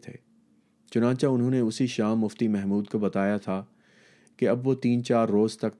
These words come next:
थकन उतारने के लिए लड़काना जाकर आराम करेंगे और ये बात हमारी मौजूदगी ही में हुई, जिस पर मुफ्ती महमूद ने उनसे इजहार हमदर्दी करते हुए कहा था कि उन्हें ज़रूर आराम करना चाहिए,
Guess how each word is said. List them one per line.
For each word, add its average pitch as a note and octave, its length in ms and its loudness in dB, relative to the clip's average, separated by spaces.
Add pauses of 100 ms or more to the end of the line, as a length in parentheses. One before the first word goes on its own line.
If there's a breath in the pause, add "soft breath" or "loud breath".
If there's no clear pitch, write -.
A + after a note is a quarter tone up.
थकन A2 220 -4
उतारने G#2 400 0
के G2 140 -4
लिए G2 200 0
लड़काना G2 520 -2
जाकर F#2+ 400 -2
आराम F#2+ 320 -2
करेंगे F#2 480 -4 (640 soft breath)
और G#2+ 160 0
ये A#2 140 4
बात G#2+ 320 -2
हमारी G#2 280 0
मौजूदगी G2 500 0
ही G2 120 -4
में F#2+ 140 -2
हुई, F2 260 -6 (960 soft breath)
जिस B2+ 160 0
पर D3 140 0
मुफ्ती C3+ 300 0
महमूद B2 420 2
ने B2+ 60 2
उनसे A2+ 320 2
इजहार G#2+ 320 0
हमदर्दी G#2 500 0
करते G#2+ 300 -2
हुए G2+ 220 0
कहा G#2 300 -2
था G2 320 -6
कि G#2 80 -6
उन्हें G#2+ 220 -2
ज़रूर A2 340 2
आराम G2 260 0
करना F#2 260 -4
चाहिए, F#2 500 -6